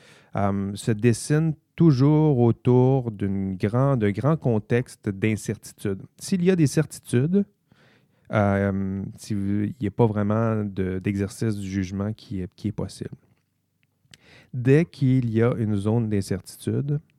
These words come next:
hein, lorsqu'on arrive pour se prononcer, est-ce que c'est vrai, est-ce que c'est juste, est-ce que c'est bien ? Et s'il y a une zone d'incertitude rattachée à ça, nécessairement,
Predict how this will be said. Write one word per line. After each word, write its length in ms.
hein, 80
lorsqu'on 340
arrive 240
pour 140
se 120
prononcer, 720
est-ce 100
que 80
c'est 200
vrai, 340
est-ce 140
que 80
c'est 200
juste, 380
est-ce 120
que 100
c'est 180
bien ? 280
Et 60
s'il 300
y 80
a 20
une 140
zone 240
d'incertitude 680
rattachée 480
à 80
ça, 220
nécessairement, 840